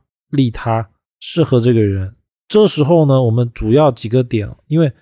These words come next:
鱼缸是水，它代表了水的能量，所以一样不可以对着大门、厨房门、卧室门，还有也不要对着沙发、书桌、办公桌等等，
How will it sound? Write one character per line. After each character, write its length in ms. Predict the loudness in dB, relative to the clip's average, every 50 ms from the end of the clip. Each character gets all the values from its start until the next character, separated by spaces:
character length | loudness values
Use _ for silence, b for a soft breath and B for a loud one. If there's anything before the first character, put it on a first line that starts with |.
| _ _ _ _ _ _ -6
鱼 140 | -2 -2 0
缸 240 | 2 0 0 0 -2
是 200 | -6 -6 -6 -6
水， 540 | -8 -8 -10 -4 -4 -2 -2 -4 -6 -14 _ _ _ _ _ _
它 80 | -6 -4
代 180 | 0 0 0
表 180 | 2 2 2 2
了 80 | 2 0
水 260 | -2 -2 -2 -2 0
的 100 | 0 -2
能 240 | -2 -2 -4 -4 -2
量， 240 | -2 -2 -2 -4 -8 _ _ _ _ _ -8
所 200 | -2 0 2 2
以 100 | 2 -2 -4
一 160 | -4 -2 2
样 340 | 2 2 2 2 -2 -6 -12 -20 _ _
不 180 | -2 0 0 0
可 300 | -2 -4 -2 0 2 2
以 160 | 2 2 -2
对 380 | -4 _ -2 0 2 2 2 0
着 280 | -2 -6 -8 -8 -10 _ _ _ _ _ _ -4
大 240 | -2 0 2 2 0
门、 320 | 0 0 0 -2 -2 -4 -8 _ _ _ _ _ _ -8
厨 220 | -2 0 0 0
房 280 | 2 2 0 0 0 0
门、 380 | -2 -2 -2 -2 -4 -6 -10 _ _ _ _ _ _ 0
卧 160 | 2 2 2
室 220 | 2 0 -2 -2 -2
门， 340 | 0 0 0 -2 -2 -4 -8 _ _ _ _ _ _ _
还 140 | -2 0 2
有 100 | 4 4
也 160 | 4 2 0
不 160 | -2 0 0
要 200 | 2 2 2 2
对 340 | 0 0 0 2 2 2 2
着 340 | -2 -4 -6 -4 -6 -6 -8 _ _ _ _ _ _ -14
沙 200 | -6 -2 -2 0
发、 380 | 0 2 0 0 0 -4 _ _ _ _ _ _ _ -16
书 260 | -10 -4 -2 -2 -2
桌、 380 | 0 2 2 2 2 2 0 -4 _ _ _ _ _ -2
办 220 | 0 2 2 2
公 240 | 2 0 -2 -2 -4
桌 320 | -4 -4 -2 -2 -2 -4 -6 _ _ -2
等 240 | 0 0 2 2
等， 180 | 0 -2 -2 -4